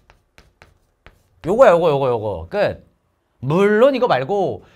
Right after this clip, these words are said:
해본 적이 있다에 수동해가지고 뭐뭐 되어본 적이 있습니다. 또는 뭐뭐 되었습니다. 이렇게 해석할 수도 있어요. 근데 저는 그냥 기본적인 하나만 딱 적어드린 겁니다. 오케이. 이 친구 이름 뭐라고요? 현재 완료 수동태. 끝. 어때요?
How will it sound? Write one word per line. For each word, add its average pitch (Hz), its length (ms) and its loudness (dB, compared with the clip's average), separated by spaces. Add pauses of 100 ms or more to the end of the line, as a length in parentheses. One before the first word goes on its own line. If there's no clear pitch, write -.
(380)
해본 262 300 -4
적이 240 200 -4
있다에 196 300 -2
수동해가지고 175 640 -6
뭐뭐 143 340 -6
되어본 147 560 -6
적이 123 280 -10
있습니다. 98 920 -12 (240)
또는 226 260 -6
뭐뭐 160 280 -2
되었습니다. 143 680 -10
이렇게 202 220 -8
해석할 214 240 -12
수도 - 160 -16
있어요. 151 480 -8 (280)
근데 170 140 -14
저는 185 220 -6
그냥 156 120 -8
기본적인 165 400 -6
하나만 190 300 -6
딱 - 100 -8
적어드린 107 400 -14
겁니다. - 300 -20 (340)
오케이. 160 520 -6 (320)
이 165 120 -8
친구 180 220 -10
이름 160 180 -6
뭐라고요? 151 500 0 (140)
현재 160 300 -10
완료 151 520 -8
수동태. 131 760 -14 (440)
끝. - 240 -20 (680)
어때요? 131 400 -6